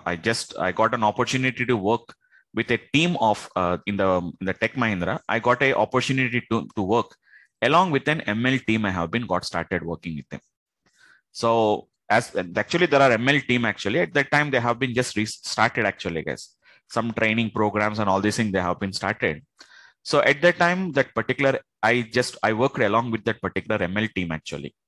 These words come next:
The machine learning team, I have been got work. So at that time, I, before that, I don't have any idea about the data science and all these things came, the new technology. So some years before, I have seen some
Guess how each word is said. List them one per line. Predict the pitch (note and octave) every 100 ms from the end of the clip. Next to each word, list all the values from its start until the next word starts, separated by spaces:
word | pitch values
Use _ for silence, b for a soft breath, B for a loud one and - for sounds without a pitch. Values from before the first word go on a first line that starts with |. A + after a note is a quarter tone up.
| -
The |
machine | F#2+ G2 A2+
learning | G#2+ G2+ G2+
team, | - B2+
I | G#2+
have | F2+ F2+
been | F#2
got | F2 F2 -
work. | C3+ - _ B B B B
So | -
at | C3
that | C3+ D#3+
time, | E3 F3+ A#3
I, | A2
before | A#2 G2 B2+ E3+
that, | E3 F3
I | E3 C#3+
don't | C#3 B2+ C#3+
have | C#3 B2+
any | B2+
idea | G#2+ A2 F2+ - _ _ _ _ _ _ _ - -
about | G#2+ A2+ G#2+
the | A2+
data | G#2 G#2 G#2+
science | G#2 G#2+ G#2 G#2
and | G#2
all | G2 G2
these | F#2+
things | - G2 -
came, | G2 G2
the | F#2+
new | F#2+ G2
technology. | G2 - F#2+ F#2+ F2+ G2 - b b b b b
So | - B2 A2+ A2 G#2 -
some | - B2+
years | B2+ D#3+ E3
before, | C#3 C#3 D#3
I | C#3
have | B2+
seen | A#2+ B2+ C3
some | B2+ A#2 G#2